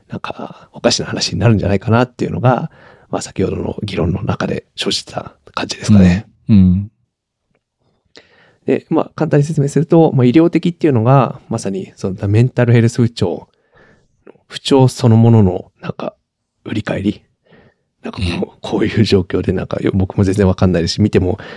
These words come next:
Speaker 1: 「ふーん」ってしか思ってないですけども、なんかいろんな話をしたりとか、なんか、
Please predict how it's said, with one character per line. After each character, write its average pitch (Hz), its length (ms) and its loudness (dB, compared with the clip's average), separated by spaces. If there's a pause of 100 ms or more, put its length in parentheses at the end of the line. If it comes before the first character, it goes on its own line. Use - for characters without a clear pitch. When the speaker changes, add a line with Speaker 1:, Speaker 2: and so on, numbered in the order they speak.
Speaker 1:
「ふ - 100 0
ー 101 120 6
ん」 - 20 4
っ - 20 4
て - 120 -8
し - 80 -6
か - 80 -2
思 98 80 -2
っ - 40 -4
て - 100 -8
な - 40 0
い - 40 2
で - 20 2
す 90 60 -8
け 92 100 -2
ど 90 60 -2
も、 87 280 -4 (320)
な - 60 -4
ん - 20 -2
か - 80 -6
い 85 60 0
ろ 90 100 4
ん - 20 4
な 87 60 4
話 90 240 0
を 92 60 2
し - 80 -10
た 87 80 -2
り 87 80 -4
と - 80 -8
か、 - 100 -4
な 90 100 -2
ん - 40 -6
か、 - 160 -8